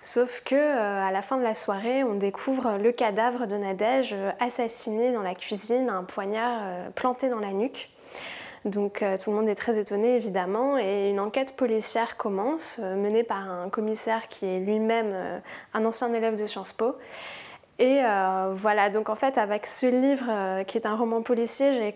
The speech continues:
quand même essayé de mettre en perspective, euh, toute l'atmosphère de Sciences Po, où j'ai étudié pendant cinq ans, et, euh, d'écrire un petit peu tous les personnages, tout-, toutes ces personnes que j'ai pu rencontrer et qui, euh,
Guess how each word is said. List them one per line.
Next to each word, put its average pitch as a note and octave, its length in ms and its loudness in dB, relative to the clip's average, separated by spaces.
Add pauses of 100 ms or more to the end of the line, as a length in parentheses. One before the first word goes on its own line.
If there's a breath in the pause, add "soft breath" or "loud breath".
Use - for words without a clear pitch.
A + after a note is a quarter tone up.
(120)
quand A#3+ 120 2
même B3+ 220 0
essayé A#3 440 2
de G#3+ 120 -4
mettre G#3+ 320 0
en C4 40 2 (200)
perspective, A#3+ 880 0 (460 loud breath)
euh, G#3+ 220 2
toute - 280 -6
l'atmosphère B3 480 2
de A#3+ 80 0
Sciences A3 300 -4
Po, C#4+ 440 0
où A3 100 0
j'ai G#3 180 2
étudié G#3+ 340 0
pendant G3+ 300 -2
cinq G3+ 260 -4
ans, A#3+ 160 -2 (800 loud breath)
et, A#3 280 4
euh, G3 520 0
d'écrire A3+ 460 2
un C4 140 2
petit A3+ 160 -8
peu A#3+ 500 2
tous - 160 -4
les A3+ 100 0
personnages, A3 760 0 (180)
tout-, A3+ 280 -2
toutes - 180 -10
ces A3 160 0
personnes A3 380 0
que A#3+ 100 0
j'ai G3+ 140 -4
pu A3+ 160 -2
rencontrer A3 960 0
et G3 60 -6
qui, - 280 -4
euh, F#3+ 220 0